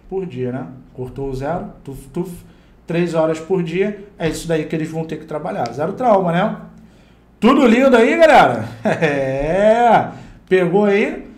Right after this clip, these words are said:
Então, agora que tu aprendeu o método do pergunta e inverte, vamos botar na prática aqui, questões de prova. Deixa eu voltar aqui.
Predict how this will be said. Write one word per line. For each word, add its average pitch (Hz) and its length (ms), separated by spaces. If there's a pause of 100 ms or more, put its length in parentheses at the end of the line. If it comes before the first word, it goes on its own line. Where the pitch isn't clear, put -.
(120)
Então, 190 160
agora 214 300
que 262 100
tu 254 140
aprendeu 196 800
o 151 60
método 202 460
do 190 140
pergunta 147 540
e 127 60
inverte, 151 680 (340)
vamos 143 600
botar 170 720 (1200)
na 185 220
prática 208 560
aqui, 190 260
questões 180 460
de 214 80
prova. 170 520
Deixa 139 200
eu 156 60
voltar 147 360
aqui. 180 480